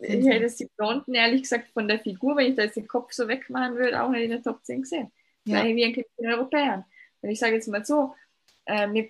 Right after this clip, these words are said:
Speaker 1: mir gefällt eben, weil ich gesagt habe, eben in Europa hätte ich jetzt die Adriana auf dem ersten Platz gesehen, bevor ich die Pro-Show gesehen habe. Bei der Pro-Show selber eh nicht, sie ist ein bisschen off gekommen, also die Taille war nicht on point und hinten die Rückseite war jetzt auch nicht unbedingt on point.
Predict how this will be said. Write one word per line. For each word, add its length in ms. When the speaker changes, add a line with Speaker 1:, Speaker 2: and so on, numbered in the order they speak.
Speaker 1:
mir 440
gefällt 300
eben, 180
weil 120
ich 80
gesagt 240
habe, 100
eben 320
in 160
Europa 460
hätte 180
ich 60
jetzt 200
die 80
Adriana 440
auf 80
dem 80
ersten 260
Platz 300
gesehen, 340
bevor 280
ich 100
die 80
Pro-Show 420
gesehen 320
habe. 140
Bei 80
der 100
Pro-Show 300
selber 300
eh 240
nicht, 160
sie 120
ist 80
ein 100
bisschen 220
off 240
gekommen, 340
also 180
die 140
Taille 340
war 320
nicht 180
on 200
point 360
und 160
hinten 260
die 140
Rückseite 480
war 80
jetzt 120
auch 120
nicht 120
unbedingt 340
on 200
point. 280